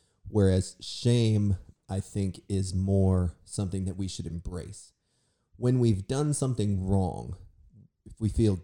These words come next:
guilty about it, that's gonna lead to a number of other wrong behaviors. If we feel shame about it, that's where the steps begin of accountability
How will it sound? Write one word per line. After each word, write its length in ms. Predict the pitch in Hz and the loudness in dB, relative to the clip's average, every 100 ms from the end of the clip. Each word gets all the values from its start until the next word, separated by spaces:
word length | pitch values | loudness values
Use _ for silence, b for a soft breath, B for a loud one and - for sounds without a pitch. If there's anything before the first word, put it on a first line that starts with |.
| - | 0
guilty 420 | 127 131 - 90 | 2 2 -2 -6
about 340 | 85 87 69 | -4 -6 -8
it, 140 | 69 - _ _ _ _ _ | -10 -14 _ _ _ _ _
that's 200 | 131 135 | 0 0
gonna 220 | - 117 107 | 0 0 0
lead 440 | 90 101 104 92 | 0 2 2 0
to 180 | - 87 | -2 -2
a 40 | 85 | -2
number 560 | 95 110 123 113 101 | -2 -2 0 0 -2
of 80 | 87 | -4
other 220 | 92 87 | -4 -4
wrong 320 | 92 95 92 95 | -4 -4 -2 -2
behaviors. 580 | 98 90 - - - _ _ _ _ _ _ _ - | -2 -2 -4 -14 -20 _ _ _ _ _ _ _ -14
If 120 | 107 | -4
we 100 | 110 | -2
feel 220 | 117 104 | 0 -2
shame 580 | 92 - - 147 165 135 | -4 -12 -6 -2 0 0
about 360 | 95 85 71 | 0 -4 -6
it, 140 | - - - _ _ _ - | -10 -12 -20 _ _ _ -8
that's 280 | 123 143 - | -6 -6 -8
where 240 | 113 117 | -2 0
the 120 | 107 95 | 2 -2
steps 540 | - - 110 - - | -6 -2 -2 -2 -8
begin 480 | - 98 - 101 98 | -10 -12 -6 -4 -4
of 220 | 78 78 | -6 -10
accountability 920 | 82 - 87 87 82 87 73 69 - | -12 -10 -10 -8 -8 -8 -8 -12 -18